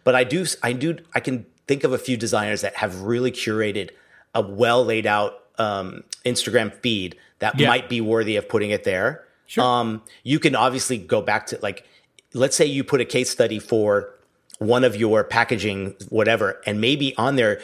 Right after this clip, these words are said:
Speaker 1: you could put a hyperlink for the entire case study of
Speaker 2: Totally.
Speaker 1: that thing.
Speaker 2: Yeah.
Speaker 1: So i-, if it's already done, if it's work you've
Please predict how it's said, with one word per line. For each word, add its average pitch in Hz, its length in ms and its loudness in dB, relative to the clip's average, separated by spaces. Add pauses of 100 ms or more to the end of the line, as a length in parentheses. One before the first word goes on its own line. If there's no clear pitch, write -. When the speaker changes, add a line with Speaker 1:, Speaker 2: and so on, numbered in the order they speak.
(160)
Speaker 1:
you 120 120 -2
could 117 140 0
put 127 120 6
a 113 40 4
hyperlink 117 420 2
for 123 100 4
the 110 140 0
entire 120 320 2
case - 320 0
study 107 560 0
of 113 80 2
Speaker 2:
Totally. 110 480 2
Speaker 1:
that 107 60 -16
thing. 110 340 -2 (260)
Speaker 2:
Yeah. 120 180 -2
Speaker 1:
So 151 340 2
i-, 151 160 -8
if 143 300 -2
it's 151 200 -2
already 202 320 2
done, 120 420 0
if 95 100 -6
it's 104 140 -6
work 131 280 0
you've 117 140 -2